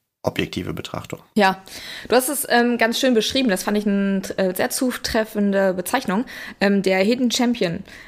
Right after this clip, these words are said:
Speaker 2: Weil so nehme ich Europa tatsächlich auch wahr in, äh, den verschiedenen, ähm, Kundengesprächen. Aber vielleicht hat die Folge da so ein bisschen zu beigetragen, zu erkennen, dass Europa durchaus so absolut lohnenswert ist. Und jedes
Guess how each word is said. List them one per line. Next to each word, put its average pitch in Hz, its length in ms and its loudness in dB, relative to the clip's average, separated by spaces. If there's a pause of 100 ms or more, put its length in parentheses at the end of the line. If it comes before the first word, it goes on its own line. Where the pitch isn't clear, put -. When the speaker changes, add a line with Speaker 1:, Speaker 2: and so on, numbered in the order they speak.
(200)
Speaker 2:
Weil 190 160 4
so 202 120 4
nehme 226 180 2
ich 233 120 0
Europa 220 320 4
tatsächlich 220 440 2
auch 220 280 2
wahr 220 380 4
in, 214 420 4
äh, 196 220 2
den 196 140 0
verschiedenen, 185 540 2
ähm, 180 380 2
Kundengesprächen. 190 840 0 (320)
Aber 202 160 2
vielleicht - 240 -4
hat 196 80 0
die 208 40 -2
Folge 208 300 0
da 190 120 -2
so 196 80 -2
ein 190 40 2
bisschen 202 220 -2
zu 190 100 -4
beigetragen, 196 720 0 (340)
zu 190 240 -2
erkennen, 208 480 2
dass 185 180 0
Europa 190 360 2
durchaus 180 360 -2
so - 120 -2
absolut 175 340 -2
lohnenswert 185 500 0
ist. 220 240 2 (300)
Und 208 240 6
jedes 196 380 4